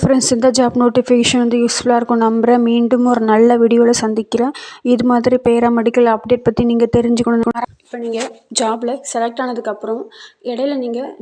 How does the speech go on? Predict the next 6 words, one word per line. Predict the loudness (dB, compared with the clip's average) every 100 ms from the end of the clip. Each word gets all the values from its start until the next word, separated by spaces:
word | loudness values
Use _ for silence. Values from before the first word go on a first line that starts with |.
| -10
ஜாபை | -4 -4
விட்டு | -4 -6
போனாலோ | -6 -6 -6 -4 -4
அல்லது | -4 -6 -8 -10 -18 _ _ _ -20 -16 -10
இன்டர்வியூ | -2 0 0 -2 -2
எங்க | -2